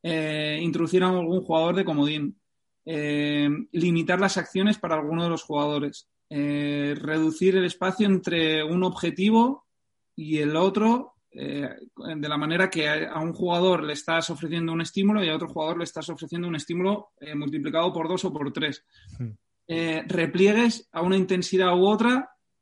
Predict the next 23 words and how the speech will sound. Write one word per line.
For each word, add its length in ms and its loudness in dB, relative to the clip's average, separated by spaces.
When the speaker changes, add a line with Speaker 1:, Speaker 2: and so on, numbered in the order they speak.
Speaker 1:
eh, 580 -4
según 880 4
características 600 0
del 80 -4
jugador, 540 0
minutos 400 -4
jugados, 680 0
eh, 640 -2
lesiones 440 0
que 140 -4
haya, 300 -2
que 80 -8
haya 520 -2
tenido 420 -4
o 80 -4
no, 500 2
tipo 280 4
de 80 4
lesión 260 -2
que 80 -2
ha 60 -2
tenido, 580 0
eh, 800 -6